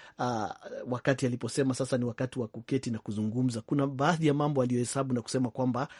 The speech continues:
amelainisha. Kwa mfano, alisema kwamba bei ya bidhaa imerudi chini, na sema kama alivyosema kwenye taarifa yake, na akasema pia amelainisha, ah, na kupunguza, ah, mzigo wa ulipaji wa mikopo ya kigeni.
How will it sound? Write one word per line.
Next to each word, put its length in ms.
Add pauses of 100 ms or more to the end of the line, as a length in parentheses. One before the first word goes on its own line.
(160)
amelainisha. 640
Kwa 140
mfano, 380 (340)
alisema 440
kwamba 280
bei 220
ya 80
bidhaa 480
imerudi 1040
chini, 260
na 140 (120)
sema 260
kama 220
alivyosema 420
kwenye 220
taarifa 400
yake, 280 (340)
na 140
akasema 420
pia 200
amelainisha, 760 (200)
ah, 520
na 120
kupunguza, 800
ah, 280 (280)
mzigo 580 (100)
wa 120
ulipaji 440
wa 260
mikopo 600
ya 380
kigeni. 560